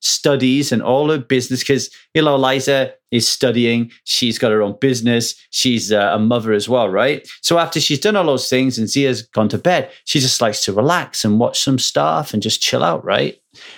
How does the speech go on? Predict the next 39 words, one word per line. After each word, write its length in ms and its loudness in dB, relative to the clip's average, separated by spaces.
And 180 0
sometimes 600 0
when 140 2
I 140 0
see 260 -2
her 100 0
doing 300 0
that, 140 0
I 80 -2
get 180 0
really 320 0
annoyed. 480 0
<laughs> 220 -20
I'm 560 -2
really 220 2
annoyed. 400 0
I 60 4
look 200 0
at 40 2
her 60 2
and 80 -2
think, 260 -2
"What's 160 2
she 120 0
doing 300 0
fucking 360 -2
dossing 340 0
about 220 0
on 80 -4
the 80 -4
settee 580 -2
when 140 2
I'm 140 2
so 280 0
busy?" 500 -2
That's 300 0
projection. 720 -2
Why? 460 2
Because 640 0